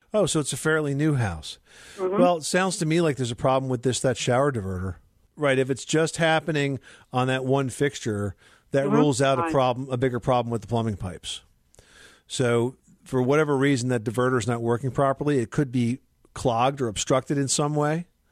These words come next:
Speaker 2: Uh-huh.
Speaker 1: And it probably has to be, and it would have to be repaired or replaced.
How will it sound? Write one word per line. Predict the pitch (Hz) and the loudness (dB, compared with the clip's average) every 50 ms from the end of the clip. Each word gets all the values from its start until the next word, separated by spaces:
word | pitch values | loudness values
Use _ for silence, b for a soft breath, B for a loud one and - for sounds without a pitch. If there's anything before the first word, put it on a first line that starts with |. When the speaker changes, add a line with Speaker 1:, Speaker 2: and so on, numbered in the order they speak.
| b b b b b b b b | b b b b b b b b
Speaker 2:
Uh-huh. | 185 185 185 185 185 - _ _ _ _ _ _ _ _ - | -6 -4 -4 -6 -6 -10 _ _ _ _ _ _ _ _ -4
Speaker 1:
And | 135 135 131 131 131 127 127 123 127 127 123 - _ _ _ _ _ _ _ _ _ _ | -2 0 2 2 2 0 0 -2 -2 -6 -8 -12 _ _ _ _ _ _ _ _ _ _
it | - 135 123 - | -4 -4 -2 -2
probably | - 147 139 139 135 143 135 | 0 0 0 0 2 2 2
has | 127 131 123 - | 2 2 0 -2
to | 143 | -2
be, | 123 120 120 117 127 - _ _ _ _ _ _ _ - | -2 0 0 0 0 -2 _ _ _ _ _ _ _ -4
and | 139 135 | 0 0
it | |
would | 131 131 127 | 2 2 2
have | 147 151 143 | 2 0 -2
to | - 139 | -4 -6
be | 123 120 | -4 -4
repaired | 117 113 107 - 143 131 127 120 117 | -2 -2 -2 -2 0 0 0 0 0
or | |
replaced. | 110 104 95 - 117 107 92 90 - - - | -2 -4 -4 -4 -6 -6 -6 -8 -12 -14 -14